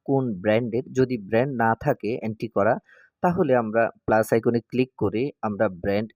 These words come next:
এন্ট্রি করব। ব্র্যান্ড নাম দিবেন, দেওয়ার পর, আহ, এখানে সার্চ করবেন, পাবেন একইভাবে কালার, সাইজ, ইউনিট সবকিছু এইভাবে। তো একইভাবে আপনি একটা কালার দিবেন, যেমন আমি একটা কালার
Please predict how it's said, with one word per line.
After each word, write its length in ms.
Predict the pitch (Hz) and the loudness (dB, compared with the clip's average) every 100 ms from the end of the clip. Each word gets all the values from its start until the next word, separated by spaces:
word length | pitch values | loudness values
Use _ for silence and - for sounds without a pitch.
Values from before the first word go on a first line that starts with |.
| - | -8
এন্ট্রি 260 | 107 92 92 | -8 -6 -8
করব। 400 | - 78 - - - - - _ _ _ _ _ _ _ _ - | -6 -8 -10 -18 -18 -20 -20 _ _ _ _ _ _ _ _ -6
ব্র্যান্ড 280 | 117 147 165 | 2 4 4
নাম 120 | 175 | 2
দিবেন, 320 | 147 120 131 139 | 0 -2 -4 0
দেওয়ার 220 | 127 113 | 2 2
পর, 280 | - 113 120 - - - | 0 -2 -2 -6 -16 -8
আহ, 80 | 104 | -6
এখানে 300 | 104 120 110 | -4 -4 -6
সার্চ 320 | - 107 - | -2 -2 -2
করবেন, 340 | - 127 151 | -4 0 0
পাবেন 460 | 143 110 101 117 156 - _ _ _ | 2 0 0 -4 -6 -14 _ _ _
একইভাবে 640 | - 123 - 139 120 - - _ _ _ _ _ _ _ _ _ _ - | -6 -4 -2 0 2 0 -8 _ _ _ _ _ _ _ _ _ _ 0
কালার, 520 | 117 107 107 101 101 101 _ _ | 2 4 4 4 2 -2 _ _
সাইজ, 920 | - - 101 95 101 101 101 107 - - | -16 -2 2 2 2 0 -4 -8 -18 -12
ইউনিট 380 | 120 107 98 92 | -6 -4 -4 -6
সবকিছু 520 | - 160 - 147 - | -4 -6 -4 -8 -4
এইভাবে। 400 | 92 92 92 117 - _ _ _ | -4 -4 -4 -6 -8 _ _ _
তো 80 | - 175 - | -2 -2 -2
একইভাবে 460 | 151 - 170 165 | -4 0 2 4
আপনি 220 | 139 - 120 | 4 2 0
একটা 180 | 110 127 | 0 0
কালার 360 | 117 113 120 113 | 2 4 2 0
দিবেন, 340 | 117 107 117 - | 0 0 -2 -6
যেমন 320 | - 110 110 - | -2 0 -2 -2
আমি 260 | 113 110 | -4 -2
একটা 200 | 107 117 | -2 -2
কালার 300 | 104 101 104 | 0 2 2